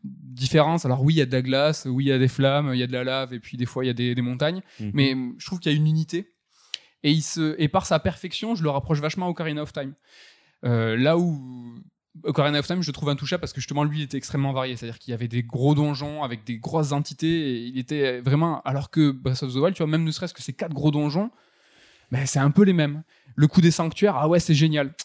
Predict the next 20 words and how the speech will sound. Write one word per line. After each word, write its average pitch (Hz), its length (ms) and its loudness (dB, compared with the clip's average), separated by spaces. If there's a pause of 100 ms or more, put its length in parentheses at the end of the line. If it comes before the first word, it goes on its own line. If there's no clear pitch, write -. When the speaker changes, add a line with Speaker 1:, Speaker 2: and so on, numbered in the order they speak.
(140)
Speaker 1:
C'est 143 160 -10
un 127 80 -10
peu 208 140 -2
les 208 100 0
mêmes 165 220 -2
quand 135 100 -4
même. 131 180 -4 (420)
Et - 200 0
donc, 170 300 2 (220)
je - 120 -10
pense 247 160 -2
qu'il 151 140 0
a 143 80 4
mis 156 100 4
une 156 160 2 (280)
telle 262 220 -4
claque 226 280 -4
à 196 40 2
l'industrie, 185 600 -4 (280)
presque - 280 -4